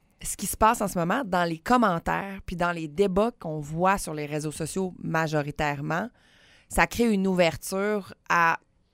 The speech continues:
encore plus nous, nous diviser face à ça, puis pas avoir une position puis une capacité, puis de se faire juste pointer du doigt. « Mais toi, t'es pas assez intelligent, tu comprends pas qu'il y a le droit international en arrière de ça. »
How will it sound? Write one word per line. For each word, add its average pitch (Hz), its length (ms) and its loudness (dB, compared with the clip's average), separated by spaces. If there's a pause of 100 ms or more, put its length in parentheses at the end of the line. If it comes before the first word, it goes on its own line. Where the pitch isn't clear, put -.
(120)
encore 170 300 -2
plus 214 280 -4
nous, 202 360 0 (100)
nous 160 220 0
diviser 156 460 -2
face 156 200 -6
à 156 80 -6
ça, 160 160 -10
puis 165 140 -12
pas 202 180 4
avoir 196 200 6
une 180 100 -2
position 175 400 -6
puis 185 120 -6
une 165 60 -6
capacité, 160 560 -2
puis - 120 -16
de - 40 -10
se 165 160 -4
faire 170 200 -2
juste 175 180 -12
pointer 165 240 -10
du 160 100 -16
doigt. « 175 160 -6 (380)
Mais - 60 -12
toi, 180 100 -4
t'es 170 140 -4
pas 165 260 0
assez 165 220 -4
intelligent, 165 360 -2
tu - 80 -10
comprends 160 320 -2
pas 196 140 0
qu'il 185 100 -2
y - 20 4
a - 20 2
le 160 60 -4
droit 165 180 2
international 165 640 0
en 160 80 0
arrière 156 120 0
de 151 140 -2
ça. » - 100 -2